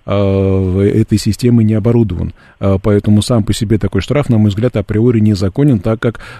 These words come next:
а, норма, которая запрещает пользоваться телефоном, она была принята, если я не ошибаюсь, в две тысячи первом году.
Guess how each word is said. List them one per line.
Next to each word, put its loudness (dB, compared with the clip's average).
а, 2
норма, 2
которая 0
запрещает -2
пользоваться 0
телефоном, 0
она 2
была 0
принята, 0
если 0
я 0
не -2
ошибаюсь, 0
в -6
две -2
тысячи 0
первом -2
году. -4